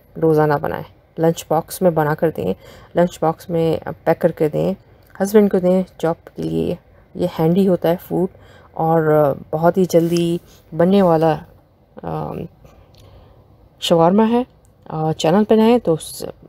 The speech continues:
लाइक कीजिए, सब्सक्राइब कीजिए, फैमिली और फ्रेंड्स में शेयर कीजिए और बेल आइकन प्रेस करना ना भूलें। अपने कमेंट्स, अपने राय का इजहार कमेंट्स बॉक्स में ज़रूर दें। आपके, अ,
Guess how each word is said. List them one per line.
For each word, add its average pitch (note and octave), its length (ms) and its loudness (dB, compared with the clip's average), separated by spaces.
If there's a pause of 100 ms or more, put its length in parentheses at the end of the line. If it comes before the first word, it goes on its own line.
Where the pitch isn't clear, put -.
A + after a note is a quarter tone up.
(100)
लाइक A3 200 2
कीजिए, B3+ 320 -2
सब्सक्राइब A#3 460 2
कीजिए, A#3+ 460 0
फैमिली A#3+ 600 0
और A#3 60 4
फ्रेंड्स A3 440 -4
में G#3 280 0
शेयर E3+ 340 -4
कीजिए F3 500 -8 (640)
और F#3 420 6
बेल E3 260 0
आइकन G3 480 -4 (300)
प्रेस D3+ 220 -8
करना E3 340 -8
ना D3+ 320 -8
भूलें। - 340 -14 (1500)
अपने C4 240 0
कमेंट्स, A#3+ 580 0 (140)
अपने F3+ 320 2
राय F3+ 200 4
का A3 120 0
इजहार F#3 460 2 (320)
कमेंट्स E3+ 340 -2
बॉक्स - 240 -8
में F#3 60 -2
ज़रूर D#3+ 420 0
दें। D#3 240 -2 (180)
आपके, D#3 320 -4
अ, - 440 -8